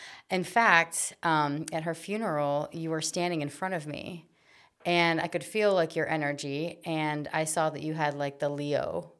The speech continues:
sign tattooed on your back. And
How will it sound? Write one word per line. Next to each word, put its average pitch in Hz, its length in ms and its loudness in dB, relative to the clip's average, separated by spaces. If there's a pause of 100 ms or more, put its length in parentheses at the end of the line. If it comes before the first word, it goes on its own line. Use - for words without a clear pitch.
(100)
sign 147 480 0
tattooed 170 580 -4
on 165 160 0
your 160 140 -2
back. 160 420 -2 (880)
And 185 400 -2